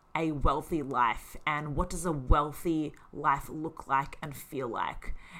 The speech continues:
And for me, this is a real state of, like, wealth consciousness that I am going above and beyond. I'm paying more than I need to. That feels really good to me. That feels really abundant. So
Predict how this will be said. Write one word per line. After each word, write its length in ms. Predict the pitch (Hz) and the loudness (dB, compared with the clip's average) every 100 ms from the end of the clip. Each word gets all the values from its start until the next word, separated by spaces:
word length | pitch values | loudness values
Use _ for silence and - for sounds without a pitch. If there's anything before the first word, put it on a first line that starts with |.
| - | -2
And 200 | 160 160 | 0 0
for 80 | 180 | -2
me, 280 | 165 170 190 | -4 0 0
this 200 | 185 180 | -2 -4
is 120 | 165 | -4
a 40 | 151 | -2
real 220 | 160 156 | -2 -2
state 460 | - - 156 143 | 0 2 2 0
of, 80 | 135 | -2
like, 280 | 135 - 139 | -6 -2 0
wealth 280 | 135 143 - | 0 -2 -4
consciousness 640 | 156 139 147 - - - | -6 -6 -8 -10 -10 -10
that 160 | - 147 | -4 -2
I 120 | 143 | -2
am 120 | 156 | -2
going 300 | 143 151 143 - | -2 0 0 -4
above 340 | 131 147 139 | 0 2 2
and 120 | 143 | 0
beyond. 280 | 139 139 135 | -2 -2 -2
I'm 140 | 139 139 | -2 -2
paying 300 | 151 143 147 | -4 -4 -4
more 220 | 143 143 | -4 -4
than 160 | 139 131 | -4 -6
I 80 | |
need 240 | 127 123 135 | -6 -8 -8
to. 140 | 147 | -8
That 200 | - - | -8 -4
feels 220 | 190 170 | 0 0
really 380 | 143 160 160 143 - | 2 0 0 -2 -4
good 180 | 151 143 | -4 0
to 120 | - | 0
me. 140 | 220 240 | 0 -2
That 200 | - - | -4 -6
feels 220 | 156 143 | -6 -2
really 180 | 147 143 | -2 0
abundant. 480 | 135 135 139 95 - - 208 | 0 0 -2 -8 -12 -18 -10
So 300 | - 185 | 0 2